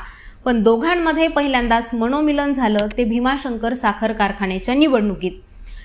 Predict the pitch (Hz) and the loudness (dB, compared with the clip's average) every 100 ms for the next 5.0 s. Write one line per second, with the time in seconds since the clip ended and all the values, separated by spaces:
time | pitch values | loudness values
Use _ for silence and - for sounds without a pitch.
0 | - 359 370 370 359 349 311 330 330 330 | -2 2 4 4 2 0 -2 -2 0 0
1 | 320 311 311 294 285 277 269 262 269 - | 0 0 0 0 -2 -2 -2 2 2 2
2 | 247 339 339 311 294 294 277 277 262 214 | 2 2 2 2 2 0 0 0 0 -2
3 | 233 233 240 285 294 294 302 - 220 226 | -2 -2 0 0 0 0 0 0 0 2
4 | 214 220 240 208 240 269 302 285 277 | 0 0 -2 2 2 2 2 4 4